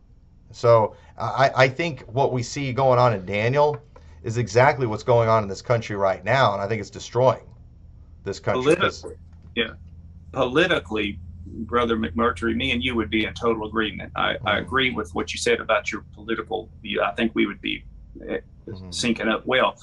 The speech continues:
Speaker 2: But if I was in your position right now on the other side, wouldn't you really press me on that,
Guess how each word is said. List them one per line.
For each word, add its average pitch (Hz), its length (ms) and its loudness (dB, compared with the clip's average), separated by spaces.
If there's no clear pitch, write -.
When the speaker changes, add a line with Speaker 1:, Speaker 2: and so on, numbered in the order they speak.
Speaker 2:
But 120 140 2
if 110 180 2
I 147 120 2
was 175 240 -2
in 127 120 -2
your 131 200 2
position 110 580 -6
right 107 240 0
now 113 460 -4
on 104 100 -2
the 113 100 2
other 117 140 -2
side, 107 460 0
wouldn't 180 280 0
you 180 140 -4
really 143 280 0
press 131 380 -2
me 120 180 -4
on 110 200 2
that, 113 260 0